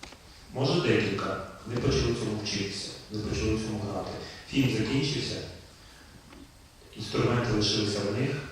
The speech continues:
Я не знаю, через скільки часу вицвіте чи розірветься афіша цього фільму, чи, е, забудете ви про цей фільм.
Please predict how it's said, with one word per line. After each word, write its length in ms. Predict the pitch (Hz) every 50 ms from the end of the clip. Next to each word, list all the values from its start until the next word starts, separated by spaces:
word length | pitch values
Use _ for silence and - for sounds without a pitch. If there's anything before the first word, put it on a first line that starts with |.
| - - - - - - - - - - - - - - - - -
Я 140 | 117 131 131
не 160 | 143 147 139
знаю, 500 | 135 151 156 156 160 151 135 131 120 104 - - - - - - -
через 300 | - 123 120 120 120 120
скільки 260 | - 156 131 - 123
часу 600 | - - 151 156 160 - - 131 - 110 110 110 - - -
вицвіте 720 | - 123 135 143 143 143 - 123 120 117 113 113 110 -
чи 240 | - 113 113 110 107
розірветься 520 | 107 110 113 113 120 123 127 127 - 107
афіша 320 | 107 107 104 - - - 107
цього 320 | 104 - 107 104 98 101 101 -
фільму, 340 | 156 156 151 - 117 110 104 104 104
чи, 220 | 107 104 104 104 104 - - - - - - - - - 113
е, 320 | 110 107 107 107 107 104 104
забудете 480 | 107 - 120 127 131 - - 113 - 110
ви 160 | 107 107 107
про 160 | 107 - -
цей 120 | - -
фільм. 320 | - - - - - -